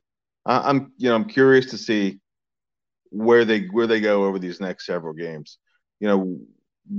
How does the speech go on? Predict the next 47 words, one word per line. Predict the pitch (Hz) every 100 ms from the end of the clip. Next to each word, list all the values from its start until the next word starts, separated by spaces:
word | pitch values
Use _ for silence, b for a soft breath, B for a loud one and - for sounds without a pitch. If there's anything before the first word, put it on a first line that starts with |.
| 104
at | 117
the |
top | 120 147 139
of | 113
the | 110
show, | 131 110
you | 98
talked | 110 101
about | 101 95 -
things | 107 104 95
that | 95
are, | 92 85 92
that | 95
are | 90 82 _ _ _
like | 110 113 117
and | 104 92
different | 107 120 117 -
from | 101 82 85 - -
the |
last | 98 95
couple | - 78
of | 90
years. | 95 104 107 _ _ _ -
I'll | 107
tell | 147
you | 139
one | 113 127 131
thing | 131
that's | 110 92
different | - 123 - 107 101
that's | 95 - - _
quite | - 131 127
positive. | 110 110 107 87 82 _ _ _ _ _ _ _ _ _ _ _ -
Uh, | 101 104 98 -
the | 117
Flyers | - 127 131 127
were | 117
down | 113 120 123 120
two | 139
nothing | 127 120 120
against | 101 104 -
a, | 107
a | 82 107
really | 120 143 165 175 143 110
good | 113 101
Carolina | - 110 104 107 101
team. | 101 107 104